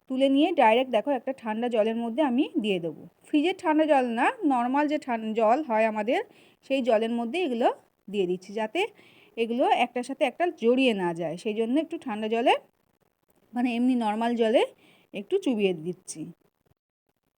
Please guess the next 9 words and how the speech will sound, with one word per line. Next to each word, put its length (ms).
তারপরে 380
এগুলো 300
জল 240
থেকে 200
তুলে 240
একটা 260
প্লেটে 340
রেখে 240
দেব। 200